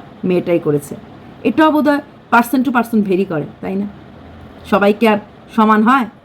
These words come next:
হয় না। ভালো থেকো সবাই, সুস্থ থেকো।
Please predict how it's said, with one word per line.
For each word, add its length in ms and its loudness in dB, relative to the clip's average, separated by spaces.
হয় 160 -6
না। 140 -10
ভালো 260 6
থেকো 240 -2
সবাই, 380 0
সুস্থ 260 2
থেকো। 400 0